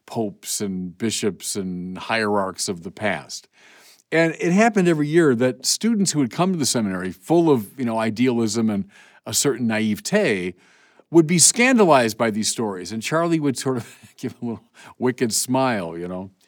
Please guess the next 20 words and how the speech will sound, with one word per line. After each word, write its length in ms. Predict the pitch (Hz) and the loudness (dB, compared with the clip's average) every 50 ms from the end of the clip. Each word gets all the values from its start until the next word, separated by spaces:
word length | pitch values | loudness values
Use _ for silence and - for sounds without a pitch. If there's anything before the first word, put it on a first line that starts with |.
| _ _ _ - - - - - _ _ _ - _ | _ _ _ -20 -20 -20 -20 -20 _ _ _ -14 _
Well, 100 | - 180 | -4 -2
see, 100 | - 262 | -2 -2
there 80 | 240 233 | 0 -2
was 100 | 214 - | -2 -2
something 320 | - 285 277 277 214 170 | -2 0 2 2 2 2
really 260 | 170 196 196 175 165 | 4 2 4 4 2
salutary 840 | 131 - - 165 156 143 151 151 143 131 - - 123 113 101 101 101 98 | 0 2 2 2 0 2 2 2 2 0 0 -2 -2 0 0 0 -2 -4
about 280 | 87 104 98 95 92 | -4 -4 -6 -6 -6
those, 340 | - 98 92 90 90 - - | -8 -8 -8 -6 -8 -8 -8
um, 480 | 113 92 92 87 87 85 92 110 - _ _ _ _ - | -8 -10 -12 -14 -16 -18 -20 -20 -20 _ _ _ _ -16
history 380 | - 135 131 - - 131 117 | -10 -6 -6 -6 -4 -4 -4
lessons 520 | 98 98 95 - - - 78 - - - _ _ _ _ _ _ _ _ _ _ _ _ _ _ | -4 -6 -8 -10 -12 -14 -16 -20 -20 -20 _ _ _ _ _ _ _ _ _ _ _ _ _ _
because 280 | - 151 - 185 165 - | -6 -2 0 0 2 2
he 100 | 196 202 | 0 0
was 140 | 190 185 - | -2 -2 -4
showing 500 | - - - 254 269 277 254 214 180 156 | -4 -2 0 2 2 4 4 2 2 2
the 80 | 156 | -2
truth 460 | - - - - - 214 208 190 - | -2 -4 -8 -2 0 0 0 0 0
of 160 | 160 139 123 151 | -4 -4 -4 -4
this. 480 | 180 151 92 67 - - - - - | -4 -4 -4 -6 -10 -14 -16 -16 -16